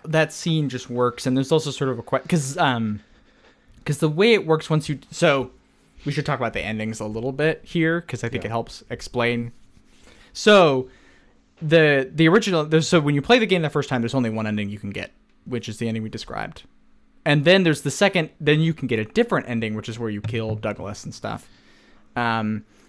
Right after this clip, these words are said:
Speaker 1: and there's a bunch of, like, weird, basically every time you get hit and every time you kill an enemy, it accumulates points.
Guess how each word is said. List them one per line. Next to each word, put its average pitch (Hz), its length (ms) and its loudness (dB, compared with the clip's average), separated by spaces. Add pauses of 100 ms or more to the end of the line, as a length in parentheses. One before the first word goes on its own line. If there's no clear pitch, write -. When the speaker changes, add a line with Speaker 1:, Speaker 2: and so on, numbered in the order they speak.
Speaker 1:
and 151 140 2
there's 156 140 2
a 165 40 4
bunch 185 260 2
of, 160 140 4
like, 131 240 2
weird, 127 560 0
basically 160 500 4
every 151 220 2
time 165 220 2
you 139 80 -2
get 123 160 0
hit 131 320 -2
and 127 100 0
every 123 220 -2
time 123 180 0
you 117 100 -2
kill 117 240 -4
an 104 80 -4
enemy, 113 500 0
it 117 100 -2
accumulates 117 540 -4
points. - 600 -6